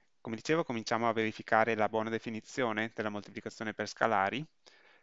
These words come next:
Quindi dobbiamo far vedere che se prendiamo due elementi X e Y in M che definiscono la stessa classe laterale nel quoziente M su M',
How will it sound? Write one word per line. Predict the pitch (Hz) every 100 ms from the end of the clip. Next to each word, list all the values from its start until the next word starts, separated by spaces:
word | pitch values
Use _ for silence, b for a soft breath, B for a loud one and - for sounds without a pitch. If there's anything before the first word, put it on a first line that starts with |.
| _
Quindi | - 123
dobbiamo | 113 113 123
far | 143
vedere | 165 123 120 139
che | - 107
se | -
prendiamo | - 117 117 120 120
due | 120
elementi | 123 117 113 113 110 110
X | -
e | 117
Y | 117 - 117 110
in | 110
M | 117 110 104 -
che | -
definiscono | 104 - 113 127 - 117
la | 104
stessa | - 120 - 123
classe | - 113 - 120 113 -
laterale | 120 110 110 107 113 113
nel | 107
quoziente | - - - 107 110 - 110 120
M | 113 110
su | -
M', | 104